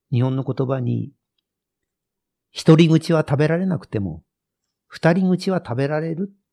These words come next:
こんなことを申します。独身で一人でやっていると、食べることに困ることもあるだろうと。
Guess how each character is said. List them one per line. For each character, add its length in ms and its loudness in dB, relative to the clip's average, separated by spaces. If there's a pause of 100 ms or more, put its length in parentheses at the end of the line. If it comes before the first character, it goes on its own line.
(120)
こ 100 -6
ん 40 -2
な 80 -4
こ 100 -8
と 100 -4
を 160 -8
申 60 -20
し 100 -12
ま 120 -8
す。 160 -20 (2500)
独 160 -6
身 300 -4
で 280 -6 (260)
一 80 -20 (100)
人 80 2
で 80 -2
や 120 -2
っ 120 -18
て 100 -6
い 60 -2
る 120 -2
と、 120 -20 (960)
食 100 -4
べ 80 2
る 80 -2
こ 120 -8
と 100 -2
に 100 -2
困 200 -4
る 80 -2
こ 120 -8
と 80 -10
も 180 -8
あ 40 -8
る 100 -4
だ 100 -10
ろ 160 -18
う 40 -20
と。 80 -20